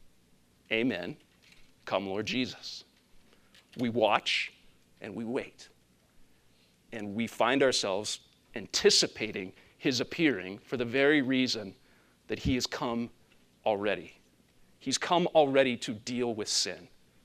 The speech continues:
to put an end to sin. And when he comes again for God's people, it will be a great day of rejoicing where we say,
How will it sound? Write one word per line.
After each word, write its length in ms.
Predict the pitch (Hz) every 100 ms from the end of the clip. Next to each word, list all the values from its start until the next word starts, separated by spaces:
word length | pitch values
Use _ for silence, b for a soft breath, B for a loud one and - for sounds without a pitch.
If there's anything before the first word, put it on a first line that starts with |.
| _ _ _
to 80 | -
put 220 | 143 190
an 100 | 185 -
end 320 | 160 156 156 -
to 220 | 170 143
sin. 440 | - 127 92 90 - B B B
And 140 | 127 131
when 140 | 156
he 160 | 156 156
comes 460 | - 180 202 190 -
again 480 | 151 135 135 113 104 b b -
for 140 | 147
God's 380 | 147 156 165 -
people, 340 | 165 147 135
it 120 | 139
will 180 | 147 151
be 180 | 131 131
a 60 | 117
great 400 | 120 123 151 135
day 200 | 127 120
of 100 | 113
rejoicing 560 | 123 123 117 117 110
where 120 | 120
we 140 | 113 117
say, 420 | - 113 104 101